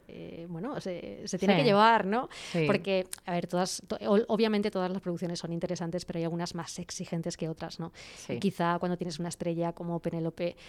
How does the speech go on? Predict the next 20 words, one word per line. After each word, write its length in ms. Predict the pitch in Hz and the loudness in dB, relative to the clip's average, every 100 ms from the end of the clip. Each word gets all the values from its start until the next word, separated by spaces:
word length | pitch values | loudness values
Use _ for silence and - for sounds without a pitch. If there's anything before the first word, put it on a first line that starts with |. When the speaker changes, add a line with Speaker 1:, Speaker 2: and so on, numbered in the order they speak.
| - - | -20 -8
Speaker 1:
o 260 | - 175 170 | 2 4 4
como 180 | 175 170 | 2 -2
Almodóvar, 600 | 160 147 143 143 170 202 | -4 -6 -8 -6 -6 -8
pues, 420 | 196 202 180 - | -10 -8 -8 -8
eh, 420 | 156 151 151 160 - | -8 -8 -8 -12 -2
te, 220 | 180 185 | -2 0
te 160 | 185 180 175 | 0 0 2
obliga 280 | 185 190 | 2 0
a 20 | 214 | 0
tener 240 | 190 190 | -2 -2
un 60 | 190 | -2
nivel 200 | 180 175 | -4 -4
de 60 | |
exigencia 460 | 175 185 180 175 170 | -6 -6 -4 -4 -4
aún 100 | 156 | -6
mayor, 340 | 143 135 131 | -10 -12 -12
¿no? 160 | 156 202 - - - - - - - - - - | -12 -12 -12 -20 -20 -18 -16 -18 -20 -20 -20 0
Speaker 2:
Te 80 | 220 | 2
presiona 400 | 190 - 311 392 | 4 4 2 4
más. 500 | 165 - - - | 2 0 -8 -12